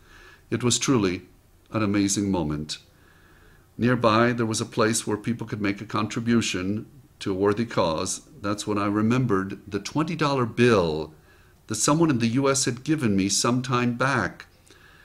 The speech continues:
Having heard about my upcoming trip to Israel, a man named Phil gave me the twenty and asked me to give it to a worthy cause in Israel. That moment by the Wailing Wall seemed quite appropriate.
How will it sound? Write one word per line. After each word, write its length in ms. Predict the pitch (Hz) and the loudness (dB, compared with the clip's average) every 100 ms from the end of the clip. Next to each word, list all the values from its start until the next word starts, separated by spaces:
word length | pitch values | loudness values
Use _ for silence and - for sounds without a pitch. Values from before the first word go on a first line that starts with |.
| - _ | -20 _
Having 300 | 156 156 120 | 0 4 4
heard 220 | 156 180 | 4 2
about 280 | 127 110 110 | 4 2 2
my 140 | 123 | -2
upcoming 500 | 127 135 - 135 120 | 0 -4 0 2 2
trip 260 | 117 143 135 | 2 -2 -4
to 100 | - | -6
Israel, 480 | 143 160 - 113 113 | -2 0 2 2 2
a 60 | |
man 340 | 113 131 147 139 | 2 2 0 2
named 460 | 123 117 117 - | 2 2 0 -6
Phil 640 | - - 175 120 95 107 - - - - - _ _ 110 | -12 -2 2 4 4 0 -4 -20 -20 -20 -20 _ _ -2
gave 340 | 135 160 135 | 2 2 4
me 80 | 127 | 2
the 140 | 120 | 2
twenty 420 | 123 160 160 120 | 0 0 2 2
and 100 | 120 | 2
asked 280 | 120 139 - | 2 0 -2
me 80 | 123 | -2
to 80 | 117 | -2
give 280 | - 151 131 | 0 0 0
it 200 | 127 - | -4 -6
to 100 | 123 | -4
a 60 | |
worthy 340 | 113 147 151 127 | 0 0 0 -2
cause 500 | - 135 135 131 135 | -2 -2 0 0 -2
in 220 | 131 131 | -2 0
Israel. 720 | 151 156 - 107 87 80 - - _ _ _ _ - | 0 0 0 2 2 -2 -6 -14 _ _ _ _ -6
That 180 | - 135 | -2 0
moment 340 | 127 123 127 | 2 0 -2
by 140 | 123 123 | -4 -2
the 100 | 123 | 0
Wailing 400 | 120 113 98 92 | 0 2 0 0
Wall 400 | 85 87 85 - _ _ _ _ | -2 -2 -6 -10 _ _ _ _
seemed 560 | - 123 104 85 85 - - - | -4 2 2 2 -4 -10 -20 -12
quite 300 | - 101 92 | -4 -2 -2
appropriate. 600 | - 95 95 76 76 | -2 -4 -2 -6 -6